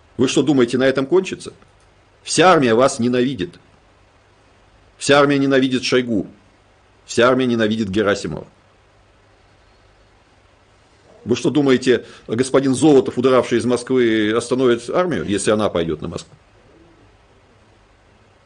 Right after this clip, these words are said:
Если найдется, в этот раз не пошли, в значительной степени не поддержали,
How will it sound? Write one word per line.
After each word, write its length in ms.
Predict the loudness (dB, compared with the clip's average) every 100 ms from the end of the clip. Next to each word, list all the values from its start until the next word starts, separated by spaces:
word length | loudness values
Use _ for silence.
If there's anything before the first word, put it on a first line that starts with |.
| _ _ _ _ _ _
Если 220 | -2 0 2
найдется, 640 | 2 4 2 4 0 0
в 120 | 0
этот 180 | 0 2
раз 220 | 0 0
не 80 | -2
пошли, 360 | -2 -2 -2 -2
в 40 |
значительной 400 | -2 -4 -4 -6
степени 320 | -4 -6 -4
не 100 | -4
поддержали, 560 | -2 -2 -2 0 0